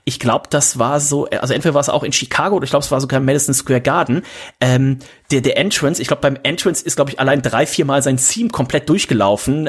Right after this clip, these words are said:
Ähm, also das war schon, schon ziemlich, und wenn man sowas Ähnliches mit, mit Cody hinkriegt, also ich glaub, das könnte hier sogar zu seinem, äh, zu seinem Glück sein. Aber das waren natürlich Bilder, alter Falter, wer es noch nicht gesehen hat, also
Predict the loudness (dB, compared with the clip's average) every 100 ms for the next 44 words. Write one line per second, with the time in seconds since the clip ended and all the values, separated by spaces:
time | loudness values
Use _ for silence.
0 | -2 0 2 0 -2 -4 -2 -2 -2 -2
1 | -4 -4 -6 -4 -6 -6 -6 0 0 2
2 | 0 0 0 2 2 0 0 0 -2 0
3 | 2 2 2 2 0 -2 -8 -14 -6 -4
4 | -2 -4 -2 -2 -2 -2 0 0 0 0
5 | -2 -2 -6 -14 -4 -2 -2 -4 0 2
6 | 2 2 2 2 -2 -6 -18 -8 -4 0
7 | 2 2 2 0 0 0 0 0 -2 -2
8 | 0 0 0 0 2 4 0 -4 -20 -12
9 | -2 0 0 0 0 0 2 2 2 0
10 | 0 0 2 2 2 -2 -2 0 2